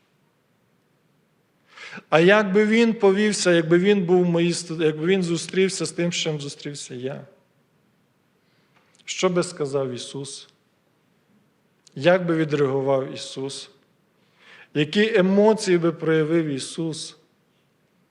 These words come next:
Можливо, змовчав би Господь? Як? Дивись на начальника віри. З другого боку, ми розуміємо, що це не все прописано в Біблії.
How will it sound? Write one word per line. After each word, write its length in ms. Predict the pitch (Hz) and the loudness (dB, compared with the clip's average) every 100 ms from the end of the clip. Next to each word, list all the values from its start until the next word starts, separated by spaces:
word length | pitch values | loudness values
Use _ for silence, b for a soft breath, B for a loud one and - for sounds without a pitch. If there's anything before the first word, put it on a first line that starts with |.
| _ _ _ _ - | _ _ _ _ -8
Можливо, 460 | 151 151 170 160 | -2 2 4 2
змовчав 680 | 143 151 143 135 156 156 151 | 0 -2 -4 0 0 2 0
би 80 | 135 | -4
Господь? 640 | 120 - - 135 156 - _ _ _ _ _ _ _ _ _ _ _ _ _ _ _ _ _ 147 120 | -10 -14 -14 -14 -14 -20 _ _ _ _ _ _ _ _ _ _ _ _ _ _ _ _ _ -18 -2
Як? 580 | 170 185 160 - - - _ _ _ _ _ _ _ _ _ | 2 4 2 -2 -12 -20 _ _ _ _ _ _ _ _ _
Дивись 580 | 147 123 135 147 156 156 | -10 -6 -4 -2 -2 -4
на 120 | 131 | -10
начальника 680 | 127 120 - 123 123 123 - | -10 -10 -10 -10 -10 -14 -16
віри. 400 | 110 117 120 131 165 _ _ _ _ _ _ _ _ _ _ _ _ _ _ _ _ _ _ _ _ _ _ _ _ _ _ _ _ _ B B B B B B B _ - | -14 -10 -10 -10 -16 _ _ _ _ _ _ _ _ _ _ _ _ _ _ _ _ _ _ _ _ _ _ _ _ _ _ _ _ _ B B B B B B B _ -16
З 120 | 131 | -6
другого 280 | 180 220 214 | 2 2 4
боку, 360 | 220 214 220 - - | 4 2 0 -4 -8
ми 140 | 202 190 | 0 2
розуміємо, 440 | 190 196 214 208 | 2 2 2 2
що 140 | - 202 | 0 -2
це 240 | 208 208 | 0 0
не 140 | 202 | 0
все 240 | 196 - 226 | -2 0 0
прописано 640 | 226 208 226 214 202 196 | 0 -2 -2 -2 -2 -2
в 80 | 180 | -2
Біблії. 680 | 151 202 202 151 151 143 | -2 -2 -2 -2 -2 -2